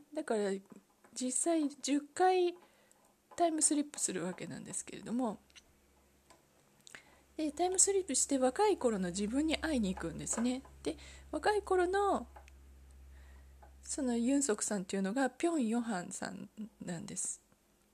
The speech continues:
ピョンヨハンさんってミセンで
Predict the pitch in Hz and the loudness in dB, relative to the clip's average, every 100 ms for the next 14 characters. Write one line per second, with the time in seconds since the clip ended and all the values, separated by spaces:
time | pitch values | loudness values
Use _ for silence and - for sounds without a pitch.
0 | _ _ - 349 233 214 185 185 180 160 | _ _ -4 0 0 0 -2 -4 -6 -8
1 | - 170 175 - - 240 - 247 320 349 | -6 -2 -2 -6 -16 -20 -8 -4 0 0
2 | 294 226 175 175 196 180 170 | 0 0 -2 -4 -2 -2 -4